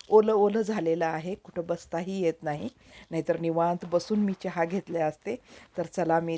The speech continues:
थांबून थांबूनच चहा घेते आणि मग लागते गार्डनच्या कामाला. आणि गार्डनचं सुद्धा काम काही जास्त असं करू शकत नाही, इतकं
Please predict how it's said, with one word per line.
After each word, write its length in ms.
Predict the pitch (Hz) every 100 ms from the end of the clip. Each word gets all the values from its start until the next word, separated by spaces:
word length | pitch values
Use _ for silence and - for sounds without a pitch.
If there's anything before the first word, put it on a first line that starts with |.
| -
थांबून 300 | 170 165 190
थांबूनच 560 | 208 175 170 170 170
चहा 240 | 185 160 160
घेते 460 | 175 160 - 233 -
आणि 260 | 156 160 202 - - -
मग 220 | 180 175 170
लागते 500 | 156 151 - 165 190
गार्डनच्या 560 | 185 165 156 151 156
कामाला. 480 | 151 160 151 170 196 - - _
आणि 140 | - 190
गार्डनचं 520 | 190 196 208 285 -
सुद्धा 360 | - 214 202 196 -
काम 220 | 160 170 -
काही 160 | 165 170 165
जास्त 300 | 151 - _ _ -
असं 140 | - -
करू 180 | 170 165
शकत 400 | 190 185 - 151
नाही, 280 | 151 147 113 - - - - -
इतकं 280 | 165 -